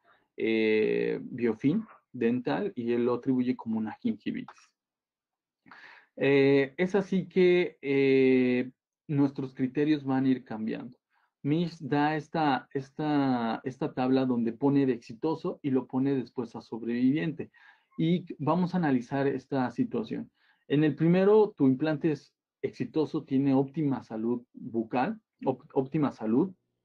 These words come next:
Y aquí lo que vamos a ver es que es un implante obviamente sin dolor, tiene cero de movilidad, una pérdida ósea menor a dos milímetros inicial y sin antecedentes de exudados. Obvia-, propiamente la la supervivencia satisfactoria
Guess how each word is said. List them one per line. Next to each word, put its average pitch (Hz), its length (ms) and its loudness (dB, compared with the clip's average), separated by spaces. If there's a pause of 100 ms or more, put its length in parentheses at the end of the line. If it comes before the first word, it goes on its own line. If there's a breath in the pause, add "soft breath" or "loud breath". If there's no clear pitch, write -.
(880 soft breath)
Y 156 80 4
aquí 156 200 2
lo 202 160 6
que 202 80 4
vamos 175 340 0
a 175 60 0
ver 160 160 0
es 156 100 -6
que - 100 -16
es 135 80 -10
un 160 80 -4
implante 131 380 -2
obviamente 131 460 0
sin 120 200 -4
dolor, 110 440 0 (340 soft breath)
tiene 139 280 2
cero 147 340 2
de 147 80 4
movilidad, 110 640 -2
una 160 280 0
pérdida 135 460 2
ósea 127 240 -6
menor 127 520 4
a 160 100 -2
dos 131 180 0
milímetros 131 800 0
inicial 127 580 -2 (320 soft breath)
y 131 100 -4
sin 127 200 2
antecedentes 120 640 -2
de 107 80 -6
exudados. 113 540 -8
Obvia-, 214 300 2 (220)
propiamente 175 680 0
la 120 280 0 (440 soft breath)
la 131 280 2
supervivencia 135 720 2
satisfactoria 123 960 -4